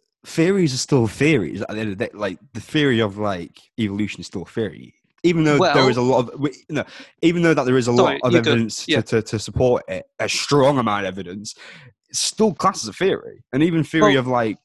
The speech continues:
Speaker 2: yeah, and, like,
Speaker 1: rel-,
Speaker 2: yeah, yeah, and, um,
Speaker 1: relativity.
Speaker 2: yeah, but the, the term theory isn't used the same in the scientific community.
Speaker 1: Oh, is it not?
Speaker 2: Like, the term
Speaker 1: Oh, oh, right. Oh,
Speaker 2: Yeah,
Speaker 1: right.
Speaker 2: yeah,
Speaker 1: I, I,
Speaker 2: uh,
Speaker 1: that's
Speaker 2: yeah,
Speaker 1: what it was.
Speaker 2: basically, no, it, it isn't. So the term theory in the scientific community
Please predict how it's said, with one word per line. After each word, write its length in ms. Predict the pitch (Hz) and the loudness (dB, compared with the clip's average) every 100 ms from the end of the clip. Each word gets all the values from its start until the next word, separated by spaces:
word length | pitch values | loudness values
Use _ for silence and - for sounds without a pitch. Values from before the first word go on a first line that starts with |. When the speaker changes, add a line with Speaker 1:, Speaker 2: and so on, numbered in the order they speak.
| - | -2
Speaker 2:
yeah, 220 | 247 135 | 2 4
and, 60 | 165 | 4
like, 80 | 147 | 0
Speaker 1:
rel-, 240 | 120 117 | 0 2
Speaker 2:
yeah, 60 | 208 202 | 4 2
yeah, 80 | 151 | 0
and, 100 | 160 | 0
um, 60 | |
Speaker 1:
relativity. 1800 | 160 160 160 127 - - - - - 127 - 123 113 98 _ _ 139 131 208 | 0 0 -2 -8 -8 -20 -20 -20 -10 -10 -8 -8 -8 -14 _ _ -6 -2 2
Speaker 2:
yeah, 180 | 180 | 2
but 240 | 127 160 151 - _ _ _ _ _ | 2 0 0 -8 _ _ _ _ _
the, 100 | 180 165 | -2 -2
the 100 | 165 | -2
term 280 | - 202 175 | -2 0 -2
theory 600 | - 180 170 - - - _ _ - | -2 0 0 -4 -12 -16 _ _ -2
isn't 280 | 165 165 - | 0 0 -4
used 260 | 160 156 - | -6 -6 -6
the 40 | - | -4
same 420 | 170 143 139 - | -2 -2 -6 -10
in 60 | 151 | -8
the 60 | 147 | -4
scientific 420 | 147 143 - - | -4 -4 -10 -12
community. 440 | 151 147 - - - | -8 -6 -8 -14 -2
Speaker 1:
Oh, 120 | 131 | 2
is 80 | 147 | 2
it 60 | 117 | 0
not? 120 | 92 | -4
Speaker 2:
Like, 80 | - | -6
the 40 | |
term 260 | - 123 110 | 0 2 2
Speaker 1:
Oh, 100 | 113 | 2
oh, 40 | 104 | 2
right. 300 | 101 82 92 | 0 -2 -4
Oh, 160 | 104 | 0
Speaker 2:
Yeah, 80 | 196 180 | 2 0
Speaker 1:
right. 120 | 151 - | -2 -6
Speaker 2:
yeah, 60 | |
Speaker 1:
I, 160 | 110 - | -10 -6
I, 40 | - | 0
Speaker 2:
uh, 160 | 180 | 0
Speaker 1:
that's 160 | 208 220 | 0 0
Speaker 2:
yeah, 80 | 165 | 0
Speaker 1:
what 60 | |
it 60 | 143 | 0
was. 120 | 165 - | -4 -4
Speaker 2:
basically, 260 | 180 - - - - _ _ _ - | -4 -6 -12 -20 -20 _ _ _ -4
no, 80 | |
it, 240 | 170 185 175 | 0 0 0
it 80 | 160 | -2
isn't. 240 | 139 139 | -4 0
So 60 | 180 | 0
the 80 | 156 | 2
term 200 | 208 180 | -2 -2
theory 360 | 202 185 170 | 0 2 2
in 120 | 160 160 | 0 -2
the 60 | |
scientific 380 | 160 156 147 156 | -2 -4 -6 -10
community 580 | - 170 156 - 147 | -2 0 0 -4 -8